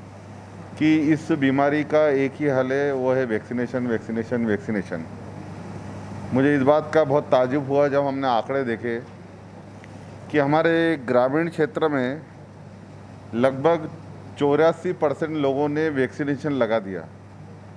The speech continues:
और उल्टा शहरी क्षेत्र में लगभग पचास बावन परसेंट लोगों ने ही टीकाकरण करा।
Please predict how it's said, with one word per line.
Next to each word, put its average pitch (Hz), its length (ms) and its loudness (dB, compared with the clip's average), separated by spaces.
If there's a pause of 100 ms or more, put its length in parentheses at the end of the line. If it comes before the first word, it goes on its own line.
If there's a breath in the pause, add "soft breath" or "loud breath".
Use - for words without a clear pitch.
(1160)
और 160 160 6
उल्टा 160 360 4
शहरी 160 360 4
क्षेत्र 180 380 0
में 156 300 0 (1200)
लगभग 147 500 2
पचास 165 480 4
बावन 147 340 2
परसेंट 156 320 -4
लोगों 147 300 -2
ने 151 120 -4
ही 165 180 -2
टीकाकरण 139 560 0
करा। 101 300 0